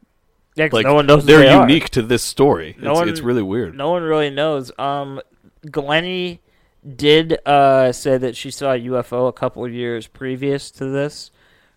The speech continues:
Speaker 1: but nothing, nothing like this. It was just like a U-, it was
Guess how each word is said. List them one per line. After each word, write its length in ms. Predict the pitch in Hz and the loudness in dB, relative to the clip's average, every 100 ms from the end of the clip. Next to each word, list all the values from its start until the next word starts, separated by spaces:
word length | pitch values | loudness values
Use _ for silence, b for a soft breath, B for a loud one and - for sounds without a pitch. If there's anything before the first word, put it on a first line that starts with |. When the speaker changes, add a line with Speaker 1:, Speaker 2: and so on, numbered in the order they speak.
| - | -6
Speaker 1:
but 320 | 147 135 110 | 2 2 2
nothing, 680 | 139 151 147 147 131 123 113 | 4 4 6 0 -2 -12 -6
nothing 280 | 131 131 131 | -2 -2 -2
like 180 | 117 113 | -10 -10
this. 180 | 123 113 | -10 -10
It 60 | 120 | -10
was 100 | 117 | -10
just 200 | 123 113 | -10 -6
like 140 | 123 | -6
a 60 | 127 | -6
U-, 160 | 123 123 | -10 -6
it 60 | 151 | -4
was 200 | 139 | -4